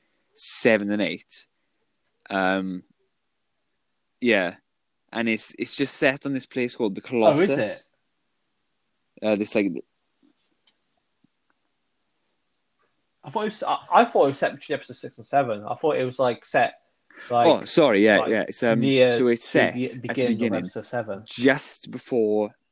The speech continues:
Speaker 1: uh, episode seven, and then it goes up then until episode eight.
Speaker 2: Right.
Speaker 1: 'Cause, 'cause episode eight begins right after episode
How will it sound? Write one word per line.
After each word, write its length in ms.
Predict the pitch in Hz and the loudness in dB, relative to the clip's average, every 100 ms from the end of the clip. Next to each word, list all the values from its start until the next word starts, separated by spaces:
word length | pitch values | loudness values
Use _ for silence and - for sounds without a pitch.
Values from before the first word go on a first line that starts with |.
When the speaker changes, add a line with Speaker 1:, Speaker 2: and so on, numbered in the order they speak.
| _ | _
Speaker 1:
uh, 560 | 104 98 92 92 90 90 | -12 -8 -6 -6 -6 -8
episode 480 | - - - 110 98 - _ _ | -10 -12 -4 -4 -4 -8 _ _
seven, 720 | - - - 107 85 82 92 123 _ _ _ _ _ _ _ _ _ _ _ 110 | -16 -12 -6 -4 -4 -8 -12 -14 _ _ _ _ _ _ _ _ _ _ _ -6
and 120 | 113 | -2
then 140 | 113 | 0
it 60 | 113 | 0
goes 260 | 113 120 117 | 2 2 2
up 140 | 117 - | -2 -4
then 260 | 85 90 | -4 -4
until 380 | 98 - 113 101 | -6 -6 -4 -2
episode 380 | 80 - - 101 | -4 -6 -2 0
eight. 340 | 120 - - _ _ _ _ _ _ _ _ _ _ _ | 0 -2 -18 _ _ _ _ _ _ _ _ _ _ _
Speaker 2:
Right. 400 | 135 110 - - - _ _ _ _ _ _ _ | -8 -6 -6 -12 -14 _ _ _ _ _ _ _
Speaker 1:
'Cause, 240 | - 120 - - | -2 -2 -2 -4
'cause 120 | 120 | 2
episode 300 | 120 - 123 | 2 0 -2
eight 220 | 90 87 - | -2 -4 -8
begins 560 | 104 104 98 95 - - _ _ - | -4 -2 -4 -8 -12 -18 _ _ -16
right 480 | 98 101 98 104 101 | -10 -6 0 0 2
after 260 | 104 - 107 | -2 -2 -4
episode 420 | - - 110 | -4 -6 -4